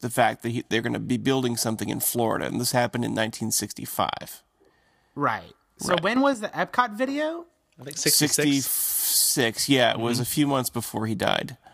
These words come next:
Speaker 2: Right. So they could have been thinking about it for longer than that, because in,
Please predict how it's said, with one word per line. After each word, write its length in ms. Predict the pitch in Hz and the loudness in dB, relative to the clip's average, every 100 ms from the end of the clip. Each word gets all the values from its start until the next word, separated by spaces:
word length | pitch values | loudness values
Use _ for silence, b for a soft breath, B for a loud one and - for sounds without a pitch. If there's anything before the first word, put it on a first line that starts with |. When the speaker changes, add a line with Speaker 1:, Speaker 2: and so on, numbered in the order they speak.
| B B | B B
Speaker 2:
Right. 320 | 135 123 101 - - B | 2 2 2 -12 -20 B
So 320 | - 214 202 - | -2 0 0 -2
they 260 | 160 180 330 | -4 0 0
could 220 | 349 285 | 0 -2
have 120 | 262 | -2
been 180 | 214 175 | -2 -4
thinking 300 | 165 190 185 | -4 -6 -4
about 180 | 170 151 | 0 0
it 80 | 139 | 0
for 120 | 151 | -4
longer 540 | 131 147 151 156 143 127 | -4 2 2 2 0 -2
than 220 | 120 113 | -4 -8
that, 260 | 107 104 | -8 -8
because 380 | 156 165 196 170 B B B B | -8 0 0 0 B B B B
in, 420 | - 240 262 269 | -2 0 2 0